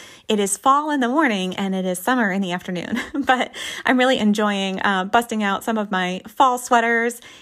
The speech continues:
and, you know, at least getting to wear them for, like, the first three hours of the day. So that's always fun. Um, and I also wanted to share with you guys a little life update is that I have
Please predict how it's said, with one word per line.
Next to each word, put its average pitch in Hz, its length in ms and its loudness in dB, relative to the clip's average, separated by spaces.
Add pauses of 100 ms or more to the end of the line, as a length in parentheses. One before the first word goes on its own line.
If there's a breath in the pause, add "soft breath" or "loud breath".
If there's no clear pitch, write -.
and, 196 360 0
you 233 80 2
know, 190 200 0
at 220 120 2
least 220 180 0
getting 233 220 0
to 233 80 0
wear 208 160 2
them 208 140 0
for, 226 100 -2
like, 208 160 -2
the 214 80 -6
first 202 340 -4
three 220 240 0
hours 196 300 0
of 190 80 -12
the 190 80 -10
day. 180 300 0
So 196 320 2 (340 loud breath)
that's 226 240 0
always 190 260 -2
fun. 175 360 -2 (340 loud breath)
Um, 214 480 0 (400)
and 277 460 2
I 254 140 4
also 339 260 2
wanted 277 160 0
to 262 60 -6
share 277 160 0
with 262 100 0
you 247 60 -10
guys 233 200 4
a 240 60 2
little 226 340 0
life 220 200 2
update 220 400 -2
is 214 100 -4
that 208 160 -4
I 208 80 -2
have 196 500 0